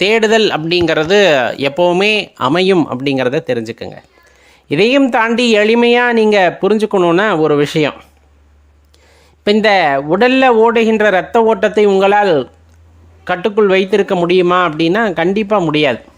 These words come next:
அதே போல இந்த சின்ன சின்ன இரத்த நாளங்கள் வழியாக இரத்தமெல்லாம் போய் வருகிறது,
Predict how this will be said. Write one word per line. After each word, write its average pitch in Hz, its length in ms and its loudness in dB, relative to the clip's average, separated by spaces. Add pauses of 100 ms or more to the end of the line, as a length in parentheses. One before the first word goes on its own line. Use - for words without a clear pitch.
(1120)
அதே 202 340 0
போல 247 340 0
இந்த 226 120 2 (440)
சின்ன 220 340 2
சின்ன 220 180 2 (200)
இரத்த 175 320 -2
நாளங்கள் 208 560 0
வழியாக 190 420 0
இரத்தமெல்லாம் 185 640 -2
போய் 175 240 2
வருகிறது, 165 420 2